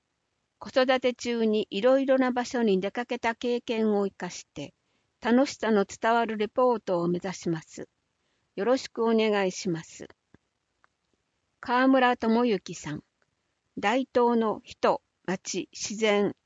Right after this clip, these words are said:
歴史、文化。躍動する生の姿を生き生きと元気に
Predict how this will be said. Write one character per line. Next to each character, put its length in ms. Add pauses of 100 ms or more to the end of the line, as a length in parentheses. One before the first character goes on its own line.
歴 240
史、 320 (180)
文 280 (100)
化。 220 (1080)
躍 260
動 240
す 160
る 160
生 260
の 140
姿 500
を 140 (100)
生 80
き 280
生 40
き 140
と 180
元 300
気 120
に 140